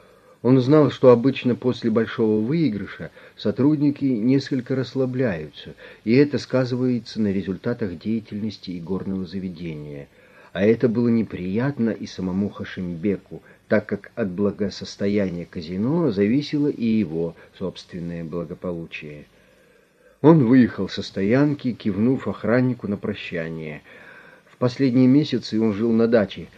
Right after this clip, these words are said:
перевезя туда свою семью. В городской квартире шел ремонт, и он рассчитывал закончить его как раз к осени.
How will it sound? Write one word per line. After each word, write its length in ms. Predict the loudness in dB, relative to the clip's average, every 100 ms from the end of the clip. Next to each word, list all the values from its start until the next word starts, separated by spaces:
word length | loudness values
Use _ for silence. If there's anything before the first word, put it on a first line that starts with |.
| -20 _
перевезя 480 | -2 0 2 2 0
туда 260 | 0 -2
свою 340 | -2 -4 -4 -4
семью. 500 | -6 -6 -6 -12 -16 -20 -20 -18 -10
В 80 |
городской 460 | 0 2 2 0 0
квартире 480 | 0 -2 -2 -6 -6
шел 240 | -6 -6
ремонт, 480 | -4 0 0 0 -6 -20 -4
и 60 | 0
он 160 | 2
рассчитывал 560 | 2 0 -4 -4 -2 0
закончить 640 | -2 -2 -2 -2 -6 -6
его 220 | -4 -2
как 240 | -4 -8 -4
раз 260 | -6 -6 -12
к 200 | -10 -6
осени. 580 | -6 -8 -14 -14 -14